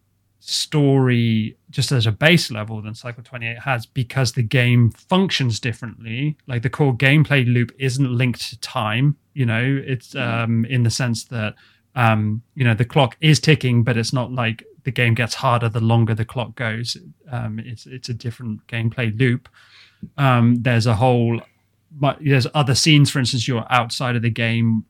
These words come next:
Speaker 1: um, when you're actually having these conversations. They, again, they, they, they feature a bit like what we learned from the Cycle twenty-eight menu screen. You know,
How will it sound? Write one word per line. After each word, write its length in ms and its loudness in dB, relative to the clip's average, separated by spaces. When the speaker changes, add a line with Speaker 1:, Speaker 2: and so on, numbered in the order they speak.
Speaker 1:
um, 480 0
when 220 0
you're 140 2
actually 320 -4
having 400 2
these 160 -2
conversations. 960 -12
They, 180 -6
again, 320 0
they, 180 0
they, 260 -6
they 140 -4
feature 480 -6
a 140 -4
bit 160 2
like 220 4
what 100 2
we 120 2
learned 320 4
from 120 -2
the 60 2
Cycle 260 -4
twenty-eight 400 0
menu 340 6
screen. 480 -6
You 120 2
know, 280 2